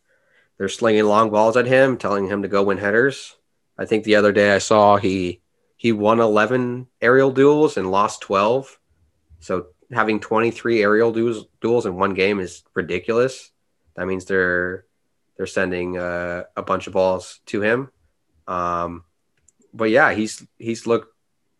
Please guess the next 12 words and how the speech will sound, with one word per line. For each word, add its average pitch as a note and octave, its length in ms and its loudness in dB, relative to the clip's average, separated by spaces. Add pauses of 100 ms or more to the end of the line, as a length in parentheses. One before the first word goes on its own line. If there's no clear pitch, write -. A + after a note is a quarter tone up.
(380)
like G2+ 200 -4
he's G#2 160 -4
been G#2 120 0
able G2+ 240 0
to, G2 360 0
to F#2 160 -4
handle G2 340 -2
the F#2+ 100 -4
physicality G2+ 840 -2 (400)
of G#2 140 -8
the G#2+ 60 -6
league. A2+ 420 -2